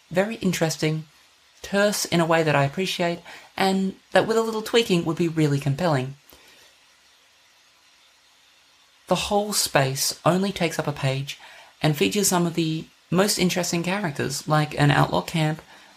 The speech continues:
a wounded Hydra, and a green hag. Giving all of these hooks into each other and the vampire castle would have capitalized on already neat encounters. This already happens with a graveyard, which is positioned as a last stand for the vampire,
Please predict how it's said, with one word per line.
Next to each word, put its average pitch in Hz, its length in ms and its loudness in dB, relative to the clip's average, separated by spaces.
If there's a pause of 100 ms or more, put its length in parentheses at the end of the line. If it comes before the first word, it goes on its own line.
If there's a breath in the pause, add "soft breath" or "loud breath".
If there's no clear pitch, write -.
(240 loud breath)
a 143 80 2
wounded 156 300 2
Hydra, 156 320 2
and 175 120 0
a 175 40 0
green 147 260 0
hag. 156 500 -2 (560 loud breath)
Giving 208 300 0
all 208 340 0
of 208 80 -4
these 196 220 2
hooks - 420 -2
into 214 300 -2
each 151 140 0
other 147 220 2
and 147 160 4
the 147 60 2
vampire 156 500 0
castle 139 360 -2
would 165 120 0
have 165 120 -6
capitalized 147 640 0
on 156 80 4
already 143 400 0
neat 139 240 2
encounters. 170 560 -2 (320 loud breath)
This 170 160 2
already 208 240 4
happens 160 360 -2
with 160 100 -2
a - 20 2
graveyard, 175 500 2
which 147 120 -4
is 143 60 -2
positioned 185 440 -2
as 160 160 -2
a 165 40 -4
last 165 400 0
stand 180 440 -2
for 160 140 -4
the 151 100 4
vampire, 151 520 -2